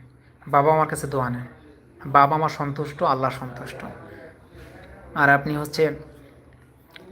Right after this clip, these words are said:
একটা ছেলের সফলতা বা একটা মেয়ে, ছেলে মেয়ে উভয় প-, বলতেছি, সফলতার মূল কারণ হচ্ছে বাবা মা। বাবা মা অনেক কষ্ট করে হচ্ছে বাচ্চা কাচ্চা তৈরি করে, মানুষ করে, টাকা পয়সা সব দেয়।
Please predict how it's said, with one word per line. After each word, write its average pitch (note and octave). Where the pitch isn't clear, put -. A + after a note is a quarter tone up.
একটা F3+
ছেলের G#3
সফলতা F3+
বা E3+
একটা E3
মেয়ে, D3
ছেলে E3
মেয়ে E3
উভয় D3
প-, D#3
বলতেছি, C#3+
সফলতার E3
মূল E3+
কারণ F3
হচ্ছে E3
বাবা C#3
মা। C3+
বাবা D#3
মা D#3+
অনেক D#3+
কষ্ট -
করে D3+
হচ্ছে D3
বাচ্চা C#3+
কাচ্চা C#3
তৈরি C#3
করে, C3
মানুষ B2
করে, -
টাকা C#3+
পয়সা C3+
সব F3
দেয়। C3+